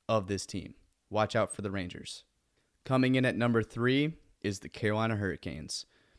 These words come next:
No bias here. I really do think that the Hurricanes are a top three team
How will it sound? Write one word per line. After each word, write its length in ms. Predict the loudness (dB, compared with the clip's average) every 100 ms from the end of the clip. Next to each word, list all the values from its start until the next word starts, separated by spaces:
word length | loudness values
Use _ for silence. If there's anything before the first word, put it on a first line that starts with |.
| _ _ _
No 200 | 4 6
bias 400 | 8 8 8 2
here. 480 | 2 4 4 2 -4 _ _ _ _ _
I 120 | 2
really 600 | 2 2 2 4 2 0 _ -4
do 200 | 0 2
think 260 | 2 -2 0
that 140 | -4
the 80 | 0
Hurricanes 580 | 0 0 -2 -2 -2 -2
are 80 | -2
a 100 | -2
top 380 | -2 -2 -2 -2
three 180 | -4
team 380 | -2 -2 -2 -4